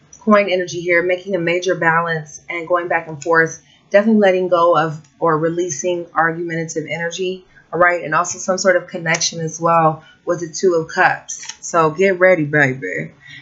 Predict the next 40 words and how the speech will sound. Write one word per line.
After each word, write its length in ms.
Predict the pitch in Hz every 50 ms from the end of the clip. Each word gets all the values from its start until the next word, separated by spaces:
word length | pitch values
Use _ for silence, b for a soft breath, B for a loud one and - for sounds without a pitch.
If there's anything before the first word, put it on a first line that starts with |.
| B B
Now, 220 | 180 180 180 180
I'm 120 | 175 175 180
definitely 340 | 185 190 196 202 208 202
seeing 280 | 208 - - 208 208 208
here 200 | 208 202 185 175
for 140 | 165 170 175
some 280 | 170 - - 180 185
of 100 | 190 185
you 140 | 185 180 175
all, 200 | 170 160 160 165 165
it 100 | 160 -
could 140 | 214 202
be 140 | 180 170 170
just 380 | 151 151 160 160 151 - - - B B B B
you're 100 | - 170
trying 280 | 156 - 185 175 175 170
to 100 | - -
go 140 | 175 170 165
through 160 | 170 175 160
a 40 | 151
renewal 420 | 143 156 151 156 165 165 170 170
process 720 | 170 - - 170 170 - - - 170 165 170 175 - - _ B B B B -
and 100 | 160 160
get 200 | 156 160 151 -
rid 140 | 156 165 165
of 100 | 160 165
this 160 | 165 160 160
third-party 460 | - 165 156 151 151 - 170 156 156 156
situation 720 | 151 - - - - 160 156 151 151 151 - - - 156
and 120 | 147 151
look 160 | 151 156 147 -
forward 400 | - - 156 151 156 156 151 -
to 120 | - 151
futuristic 680 | 143 - - 175 - - 151 151 160 151 - - 143 139
opportunity 960 | 139 147 147 147 - 139 139 - - 165 165 160 151 143 143 139 139 139 B B B B B
and 100 | 151 151
becoming 400 | 147 143 139 180 175 160 165 156
more 200 | 156 151 151 151
so 260 | 156 - - 160 156
aware 560 | 151 147 147 160 156 160 156 147 143 143 139